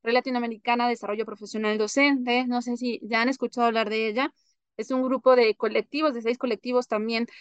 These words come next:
que se dedican a la formación docente y generalmente estamos dando un curso, eh, anual de, de diferentes temas.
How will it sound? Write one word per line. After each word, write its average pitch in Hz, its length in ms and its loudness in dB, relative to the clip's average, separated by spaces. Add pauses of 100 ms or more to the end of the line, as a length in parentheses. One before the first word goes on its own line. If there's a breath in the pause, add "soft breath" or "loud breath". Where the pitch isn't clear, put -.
(220 loud breath)
que 226 160 4
se 226 100 0
dedican 254 340 2
a 285 40 4
la 254 120 2
formación 247 600 -2
docente 311 720 0
y 320 300 -2 (260 loud breath)
generalmente 311 920 0
estamos 262 440 -6
dando 262 560 -2
un 277 300 -2
curso, 320 640 -4 (280)
eh, 220 220 -2
anual 240 420 2 (200)
de, 226 260 -12
de 226 120 -4
diferentes 233 420 -6
temas. 330 280 2